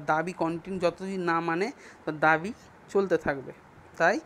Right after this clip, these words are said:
এটা কখনোই উপযুক্ত হবে না। কিন্তু ওই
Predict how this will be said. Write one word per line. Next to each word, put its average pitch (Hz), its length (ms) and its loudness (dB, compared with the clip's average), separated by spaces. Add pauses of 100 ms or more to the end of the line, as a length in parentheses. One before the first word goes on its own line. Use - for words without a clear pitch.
(300)
এটা 160 260 -2
কখনোই 202 380 0
উপযুক্ত 165 420 -2
হবে 151 220 -2
না। 131 140 -6 (440)
কিন্তু 156 200 -2 (120)
ওই 160 240 2